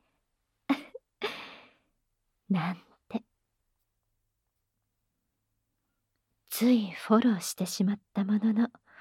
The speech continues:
今までのマッサージでタオルを軽く押し上げてしまっているここは、とても素直なようです。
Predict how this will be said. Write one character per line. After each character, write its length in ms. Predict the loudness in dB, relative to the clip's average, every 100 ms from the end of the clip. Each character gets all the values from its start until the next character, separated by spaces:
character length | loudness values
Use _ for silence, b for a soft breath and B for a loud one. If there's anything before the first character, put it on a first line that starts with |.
| b b b b b b _ _
今 280 | 6 8 6
ま 140 | 4
で 120 | 4 2
の 160 | -2
マ 120 | -8
ッ 20 | -10 -8
サ 80 | -2 -2
ー 40 |
ジ 180 | -2 -8
で 240 | -6 -6 b b b b b _ _ _ 2
タ 220 | 4 4
オ 40 | 2
ル 160 | -2
を 40 | -6
軽 280 | -6 -2 -2
く 180 | -2 -2
押 40 |
し 220 | -2 0 2
上 80 |
げ 140 | 2 2
て 100 | 0
し 180 | -4 0
ま 120 | 0
っ 20 | -2 -4
て 80 |
い 100 | -2
る 160 | 0 -4
こ 140 | -4 -8
こ 120 | -6 -6
は、 260 | -6 -6 -10 _ _ -20 b b b b b b _ _ _ _ _
と 160 | -6 -4
て 180 | -2 -2
も 140 | 0
素 260 | 0 6 8
直 240 | 10 6
な 160 | 4 0
よ 200 | -2 -4
う 40 |
で 140 | -6
す。 200 | -12 -14